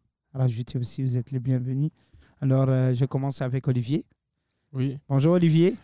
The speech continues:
Speaker 2: Bonjour, Bouya.
Speaker 1: Bienvenue, Olivier.
Speaker 2: Merci. Merci pour l'invitation.
Speaker 1: <laughs> Vas-y, Olivier, présente-toi, s'il te plaît.
Speaker 2: Merci pour l'invitation à Kodiak F M et, euh,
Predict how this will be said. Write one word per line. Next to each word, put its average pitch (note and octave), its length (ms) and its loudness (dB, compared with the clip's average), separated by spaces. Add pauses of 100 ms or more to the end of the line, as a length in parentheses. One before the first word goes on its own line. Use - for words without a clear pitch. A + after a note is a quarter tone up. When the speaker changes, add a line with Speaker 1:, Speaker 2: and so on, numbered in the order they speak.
(120)
Speaker 2:
Bonjour, B2 380 2
Bouya. A#2+ 420 2 (200)
Speaker 1:
Bienvenue, D3 420 4
Olivier. D#3 500 4
Speaker 2:
Merci. A2+ 440 -2 (260)
Merci D#3+ 380 2
pour A#2 120 2
l'invitation. A2+ 640 0 (460)
Speaker 1:
<laughs> - 460 -20
Vas-y, D3 260 2
Olivier, C#3 300 2
présente-toi, C#3 480 -2
s'il - 120 -10
te C3 80 -6
plaît. - 200 -12 (280)
Speaker 2:
Merci A#2+ 480 0
pour C3+ 160 4
l'invitation A#2+ 800 2
à G#2+ 80 0
Kodiak A2+ 500 0
F - 140 -4
M B2 320 4
et, - 80 2
euh, G2+ 580 -2